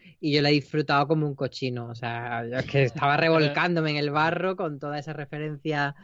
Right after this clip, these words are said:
Speaker 1: a Michael Landon, que Cody Fair estaba maravilloso haciendo de ese vampiro y todas las brujas son geniales, así que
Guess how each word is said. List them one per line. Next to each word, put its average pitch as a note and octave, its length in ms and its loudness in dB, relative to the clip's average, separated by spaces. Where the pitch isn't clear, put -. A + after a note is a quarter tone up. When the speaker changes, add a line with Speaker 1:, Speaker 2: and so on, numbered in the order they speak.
Speaker 1:
a D3+ 160 0
Michael D3 400 0
Landon, E3 480 2
que B2+ 760 -2
Cody C#3 220 2
Fair C3 200 0
estaba B2+ 360 2
maravilloso B2+ 760 0
haciendo C3 340 -6
de C3 80 -4
ese C3 200 -6
vampiro D3+ 840 2
y B2+ 540 6
todas C3 240 4
las B2+ 140 2
brujas B2+ 380 -2
son B2+ 120 -4
geniales, A#2+ 640 -2
así C3+ 220 -4
que C3 340 2